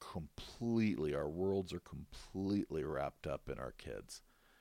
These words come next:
And there's nothing wrong with that. But now what do you do? So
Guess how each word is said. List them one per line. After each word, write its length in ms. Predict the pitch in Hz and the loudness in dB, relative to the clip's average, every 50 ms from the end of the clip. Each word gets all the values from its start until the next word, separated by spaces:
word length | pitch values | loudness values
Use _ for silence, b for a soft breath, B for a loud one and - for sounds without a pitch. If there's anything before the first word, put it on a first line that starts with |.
| b b b b b | b b b b b
And 100 | - 85 | -6 -4
there's 160 | 85 85 85 90 | -4 -4 -2 0
nothing 460 | 107 117 - - 98 82 76 69 67 | -2 -2 0 -2 -4 -4 -4 -4 -2
wrong 340 | 71 71 85 107 113 113 95 | 2 4 4 4 4 2 0
with 220 | 82 69 - - | -2 -2 -4 -4
that. 320 | - 64 65 67 71 - - - - - b b b b b b b b b b b b _ _ _ _ _ _ _ _ _ _ _ _ _ - | -4 -2 -2 -2 -2 -4 -6 -10 -20 -20 b b b b b b b b b b b b _ _ _ _ _ _ _ _ _ _ _ _ _ -20
But 320 | - 92 85 85 - - | -4 0 2 2 2 2
now 320 | 80 80 78 85 87 87 | -2 -2 0 2 2 2
what 180 | 85 82 69 - | 2 2 2 0
do 60 | - | 0
you 100 | 50 - - | -2 -6 -6
do? 260 | - - - - - - b b b b b b b b b b _ _ _ _ _ _ _ _ _ _ _ _ _ - | -8 -8 -8 -10 -10 -14 b b b b b b b b b b _ _ _ _ _ _ _ _ _ _ _ _ _ -14
So 440 | - - - 82 78 76 58 - | -6 -2 0 2 2 2 0 -2